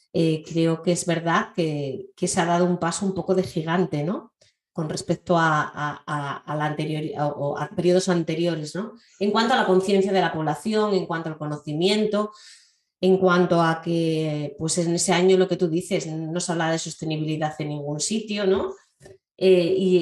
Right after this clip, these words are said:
y ahora, pues, ya suena mucho, ¿no? Yo no sé si suena mucho, demasiado, poco, suena mal. Eh, ¿cómo ves todo esto de que en cualquier lugar, en la palabra sostenibilidad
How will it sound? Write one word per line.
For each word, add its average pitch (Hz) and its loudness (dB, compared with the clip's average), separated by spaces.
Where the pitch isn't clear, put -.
y 170 -2
ahora, 165 0
pues, 175 -4
ya 190 4
suena 180 0
mucho, 175 0
¿no? 208 -6
Yo 226 2
no 381 10
sé 415 6
si 294 -2
suena 214 2
mucho, 269 2
demasiado, 226 2
poco, 381 0
suena 196 -2
mal. 196 -2
Eh, 175 -2
¿cómo 277 -4
ves 262 0
todo 233 -2
esto 226 -4
de 196 0
que 190 0
en 202 4
cualquier 202 0
lugar, 202 -2
en 180 2
la 180 0
palabra 185 0
sostenibilidad 180 -2